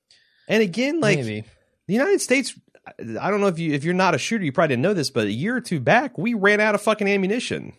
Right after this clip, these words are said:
Speaker 2: Yeah, yeah.
Speaker 1: Like, you could not get nine millimeter, twenty-two, like, sh-, you could get shotgun shells, and that's it,
Speaker 2: Mm.
Speaker 1: which is when I stopped shooting and got into archery, and I'm like, "Fuck this."
Speaker 2: Uh-huh.
Speaker 1: But, yeah, like, so,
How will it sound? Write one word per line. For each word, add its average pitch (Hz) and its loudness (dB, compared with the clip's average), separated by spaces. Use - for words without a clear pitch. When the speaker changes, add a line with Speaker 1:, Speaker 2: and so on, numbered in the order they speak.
Speaker 2:
Yeah, 117 0
yeah. 107 -2
Speaker 1:
Like, 156 0
you 226 4
could 240 2
not 190 4
get 170 4
nine 156 2
millimeter, 156 2
twenty-two, 151 -2
like, 135 0
sh-, - -6
you 165 0
could 175 -8
get 170 4
shotgun 151 0
shells, 120 2
and 110 -6
that's 123 -2
it, 107 -2
Speaker 2:
Mm. 107 -8
Speaker 1:
which 123 -4
is 113 -4
when 120 -2
I 127 4
stopped 107 -2
shooting 120 -4
and 95 -6
got 104 2
into 98 -4
archery, 87 0
and 90 -10
I'm 95 -8
like, 92 -6
"Fuck 160 -4
this." - -14
Speaker 2:
Uh-huh. 107 -6
Speaker 1:
But, 135 2
yeah, 185 6
like, 117 4
so, 147 0